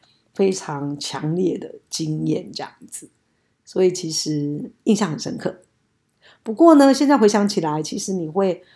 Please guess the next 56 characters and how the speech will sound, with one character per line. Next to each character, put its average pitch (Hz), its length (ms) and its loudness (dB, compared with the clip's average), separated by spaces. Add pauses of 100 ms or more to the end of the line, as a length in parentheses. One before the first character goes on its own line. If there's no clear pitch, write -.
很 160 260 -4
怀 165 220 -2
念 190 240 0
那 180 80 -4
个 175 340 -8 (100)
大 - 240 0
雪 220 280 -6
纷 156 300 -4
飞 151 200 0
的 - 220 -10 (340)
地 - 200 -6
方， - 220 -6
因 202 60 0
为 220 80 2
毕 226 160 -2
竟 220 120 2
我 185 60 0
们 165 60 -4
在 190 120 -2
台 160 200 -4
湾 165 280 0 (320)
其 - 160 -8
实 165 440 -8 (880)
很 196 200 -6
少 202 140 -2
会 175 100 0
下 220 160 0
雪 - 280 -8
啦， - 300 -14
除 - 180 -10
非 196 140 4
说， 196 480 0 (500)
呃， 151 320 -8
有 143 60 -6
时 147 140 -4
候 185 100 0
大 - 380 -6
寒 156 320 -6
流 160 260 0
来 156 260 -4
啊， 165 200 -6
然 175 180 -8
后 208 220 -2
大 208 120 2
家 202 60 4
就 202 140 -2
冲 202 240 -4
到 202 100 2
阳 170 180 0
明 180 160 -4
山 170 360 -4
啊 156 200 -6
什 151 100 -12
么 220 120 -10
去 - 160 -18
看。 - 320 -12